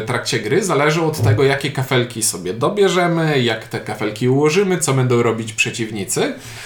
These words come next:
A zboże po prostu na planszy jest i jego nie trzeba dopasowywać do niczego innego, tylko jak położę koło zboża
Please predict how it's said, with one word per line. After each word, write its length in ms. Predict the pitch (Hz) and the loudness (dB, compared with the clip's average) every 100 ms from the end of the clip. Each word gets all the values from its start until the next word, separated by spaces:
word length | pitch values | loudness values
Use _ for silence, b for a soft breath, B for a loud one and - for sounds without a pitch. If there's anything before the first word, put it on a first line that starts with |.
| B B - | B B 0
A 140 | 214 | 2
zboże 440 | 180 151 147 156 175 | 2 0 2 2 0
po 160 | 147 | -2
prostu 360 | 131 135 - 127 | 0 -2 0 -2
na 100 | 110 | -2
planszy 540 | 127 113 107 - 101 | 0 0 0 -4 -4
jest 540 | 90 101 160 - - - | -2 0 0 0 -4 -4
i 100 | 127 | 0
jego 220 | 123 117 | 0 0
nie 160 | 113 123 | 0 0
trzeba 300 | - 170 135 | 0 0 0
dopasowywać 760 | 123 - 113 - 120 110 104 | 0 -2 -2 -2 -2 -2 -4
do 100 | 113 104 | -2 -2
niczego 340 | 107 110 107 | -2 -2 0
innego, 400 | 95 92 107 302 | -2 -2 -4 -2
tylko 240 | 262 247 | -2 0
jak 240 | 180 170 - | 0 0 0
położę 380 | 127 135 113 107 | 0 2 0 -2
koło 320 | 110 95 101 | -2 -4 -4
zboża 600 | 98 110 101 98 92 | -4 -2 -2 -2 -2